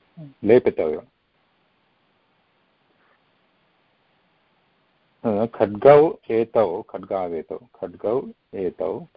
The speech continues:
खड्गौ प्लस् एतौ, खड्गावेतौ, एतौ खड्गौ विराजेते,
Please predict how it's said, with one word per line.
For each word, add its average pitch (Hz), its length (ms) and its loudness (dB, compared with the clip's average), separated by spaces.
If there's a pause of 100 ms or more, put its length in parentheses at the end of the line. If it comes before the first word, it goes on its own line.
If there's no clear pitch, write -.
(680)
खड्गौ 98 300 -2
प्लस् - 300 -6
एतौ, 98 260 -6
खड्गावेतौ, 85 840 -6 (920)
एतौ 101 360 4
खड्गौ 90 480 -4
विराजेते, 95 880 0